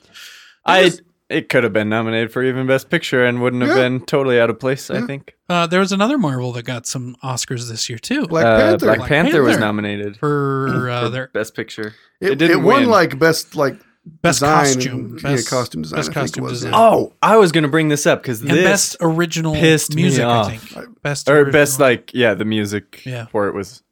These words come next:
Speaker 2: amazing. Okay, best, uh, like, effects, special effects. You know what won?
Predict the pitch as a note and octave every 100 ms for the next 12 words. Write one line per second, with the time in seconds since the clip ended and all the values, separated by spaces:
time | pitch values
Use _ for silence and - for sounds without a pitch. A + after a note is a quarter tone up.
0 | - G2 F2 F2+ - _ _ _ _ _
1 | _ _ _ - F#3 C3+ A2+ - D#3 F3+
2 | - - - _ _ - B2+ B2 A#2+ A2+
3 | A2 G#2 - _ - A2+ G2 - - _
4 | A#2 - C3+ E3 - - - D3 D3 D#3+
5 | C3 - C3+ - - _ _ _ _ _
6 | _ - B2 C#3+ E3+ E3 E3+ D3 C#3 E3
7 | G#3